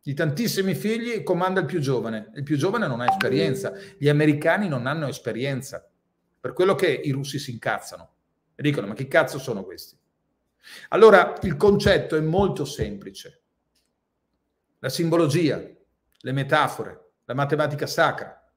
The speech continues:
bypassa la mente critica, bypassa la tua mente analitica, bypassa tutto quello che hai studiato. In due minuti ti metto sul muro e ti dico: "Oh, tu sei questo, punto. Fai questo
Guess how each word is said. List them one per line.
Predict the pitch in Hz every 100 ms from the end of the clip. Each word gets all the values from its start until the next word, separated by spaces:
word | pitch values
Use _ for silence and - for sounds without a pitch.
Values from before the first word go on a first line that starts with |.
| _ _ _ _
bypassa | 135 143 160 147 165
la | 139
mente | 147 143
critica, | 135 143 147 - - - _ _
bypassa | - 143 143 160 151
la | 151
tua | - 143
mente | 151 147
analitica, | 127 135 143 - 135
bypassa | 156 147 123 143
tutto | 143 185 151
quello | 147
che | 120
hai |
studiato. | 110 117 104 92 - - _ _
In | 175
due | 165 190
minuti | 170 190 165
ti | 151
metto | 147 143 147
sul | 143 143
muro | 139 143
e |
ti | 139
dico: | 131 131
"Oh, | 135 - -
tu | 160
sei | - 135
questo, | - 110 - 98
punto. | 139 123 104 101 _ _ _ _ _
Fai | - 165 143
questo | 165 139 - 104 -